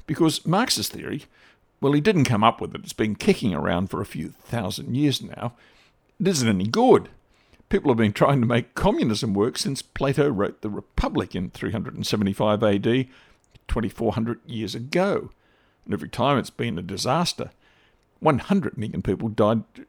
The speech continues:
directly because of this really bad idea of communism in the twentieth century. Crenshaw's word, intersectionality, made it big time in twenty fifteen when it was included in the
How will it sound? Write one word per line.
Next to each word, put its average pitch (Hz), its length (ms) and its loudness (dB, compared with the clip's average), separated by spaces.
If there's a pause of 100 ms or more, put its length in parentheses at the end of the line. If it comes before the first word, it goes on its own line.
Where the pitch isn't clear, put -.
directly 120 560 -2
because 107 300 -6
of 101 140 -8
this - 260 -8
really 330 380 -4 (220)
bad 185 260 2
idea 101 440 0
of 110 200 -12
communism 143 640 -4 (480)
in - 100 -6
the 175 80 -2
twentieth 180 540 -2
century. - 460 -12 (600)
Crenshaw's 147 640 0
word, 131 640 0
intersectionality, 120 1300 -2 (540)
made 110 400 0
it - 160 -10 (480)
big - 180 -2
time 87 380 -2
in 117 140 0
twenty 175 320 -2
fifteen - 640 -4 (320)
when 147 120 0
it - 80 -4
was 170 140 2
included 175 720 -2 (240)
in 131 120 0
the 135 120 -2